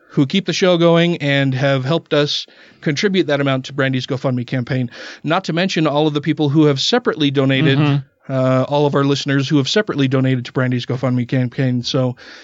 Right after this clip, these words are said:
Speaker 1: thank you, thank you, thank you all so much for doing so. Please continue contributing to her, uh, as I said, through the end of the month.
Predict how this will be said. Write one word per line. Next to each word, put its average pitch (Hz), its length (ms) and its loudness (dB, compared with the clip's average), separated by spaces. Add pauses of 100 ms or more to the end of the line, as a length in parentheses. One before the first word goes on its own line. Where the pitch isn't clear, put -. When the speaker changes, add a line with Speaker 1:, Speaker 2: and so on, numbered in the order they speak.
(240)
Speaker 1:
thank 226 360 -2
you, 233 100 0
thank 190 240 -2
you, 180 80 0
thank 151 240 -2
you 143 140 0
all 135 240 2
so 156 200 -2
much 139 200 0
for 135 100 -2
doing 127 260 2
so. 131 200 0 (240)
Please 180 200 -2
continue 208 580 0
contributing 170 540 0
to 160 140 0
her, 160 420 0
uh, 131 380 2
as 139 100 -2
I 139 60 0
said, 139 220 -2
through 147 100 0
the 139 140 -2
end 165 100 0
of 160 80 0
the 151 80 2
month. 156 340 0